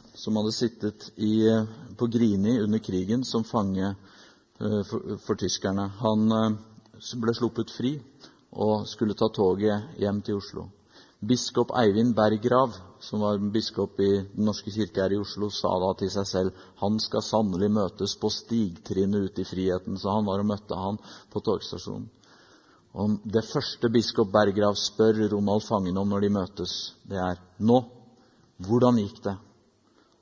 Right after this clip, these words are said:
Holdt troen?» Og da svarer Fangen:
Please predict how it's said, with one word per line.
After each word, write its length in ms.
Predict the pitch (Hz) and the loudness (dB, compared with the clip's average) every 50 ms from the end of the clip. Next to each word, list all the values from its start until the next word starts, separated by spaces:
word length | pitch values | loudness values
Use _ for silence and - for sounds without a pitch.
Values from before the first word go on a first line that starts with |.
| _ _ _ - - | _ _ _ -4 2
Holdt 400 | 127 135 139 135 - - - - - - | 4 4 4 2 -2 -10 -18 -18 -8 -4
troen?» 400 | 131 117 117 123 143 139 120 98 - - - - _ _ _ _ _ _ _ _ _ _ _ _ _ _ _ _ _ _ _ _ _ _ _ _ _ _ _ _ _ _ _ _ _ _ _ _ _ _ _ _ - - - - | -2 -2 0 0 -2 -4 -6 -10 -14 -20 -20 -20 _ _ _ _ _ _ _ _ _ _ _ _ _ _ _ _ _ _ _ _ _ _ _ _ _ _ _ _ _ _ _ _ _ _ _ _ _ _ _ _ -20 -20 -14 -6
Og 160 | - 101 101 | 0 2 2
da 80 | 101 | 2
svarer 480 | 101 - - 113 107 104 98 104 104 98 | 2 2 2 4 4 6 4 4 2 2
Fangen: 480 | - - 104 98 98 95 98 95 98 | 0 0 0 0 0 0 -2 -2 -4